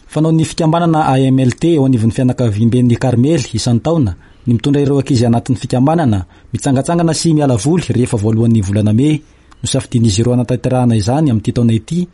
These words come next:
ny eny amin'ny Rimasera Karmelita Saint Joseph eny Ambohimanala, akaiky ny Bevalala. Mbola tafiditra anatin'ny fankalazana ny fahadimampolo amby zato taona nahaterahan'ny Masimbafy Terezy Jesoa Zazakely moa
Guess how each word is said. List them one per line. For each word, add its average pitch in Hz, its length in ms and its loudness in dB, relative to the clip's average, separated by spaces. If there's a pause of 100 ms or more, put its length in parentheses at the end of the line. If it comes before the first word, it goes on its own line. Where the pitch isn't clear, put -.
(240)
ny 123 80 2
eny 135 140 2
amin'ny 135 160 2
Rimasera 139 420 0
Karmelita 123 560 0
Saint 117 180 -2
Joseph 110 460 -2
eny 110 160 0
Ambohimanala, 107 640 0 (300)
akaiky 143 340 -2
ny 107 160 2
Bevalala. 104 540 0 (440)
Mbola 131 240 0
tafiditra 160 320 -2
anatin'ny 165 240 0
fankalazana 135 480 -2
ny 143 80 0
fahadimampolo 123 540 0
amby 110 100 2
zato 117 220 -2
taona 160 180 0
nahaterahan'ny 123 480 0
Masimbafy 127 460 -2
Terezy 127 280 0 (140)
Jesoa 107 220 -2
Zazakely 101 340 -2
moa 175 260 2